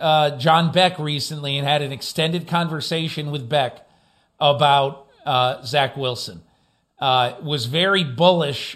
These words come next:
on, in fact, that Coastal Carolina tape, uh, that I talked about a minute ago. And here's the other interesting thing.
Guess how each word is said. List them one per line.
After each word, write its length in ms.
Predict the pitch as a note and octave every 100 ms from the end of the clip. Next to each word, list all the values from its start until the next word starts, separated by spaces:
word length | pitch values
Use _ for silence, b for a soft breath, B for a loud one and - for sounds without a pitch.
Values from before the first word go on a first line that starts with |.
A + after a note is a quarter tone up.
| - -
on, 480 | C#3 C#3+ C#3 C#3 E3+
in 160 | D#3 D3
fact, 320 | D#3+ D3+ -
that 160 | C#3+
Coastal 380 | - E3+ - D#3+
Carolina 600 | C3+ D3+ D3 D3 D#3 D#3
tape, 480 | C3 C#3 B2 A2+ - _ _ _ _ -
uh, 320 | C3 B2 A#2+ -
that 140 | C3
I 100 | C3+
talked 320 | B2+ D3+ C#3+
about 220 | C#3 C3+
a 40 | C3
minute 300 | C3+ C#3+ C3
ago. 260 | A#2 G2 - b b -
And 80 | B2+
here's 220 | E3 E3
the 140 | G3
other 240 | G#3 F#3+ E3+
interesting 500 | C3+ C3+ - C#3 A2
thing. 320 | B2 G2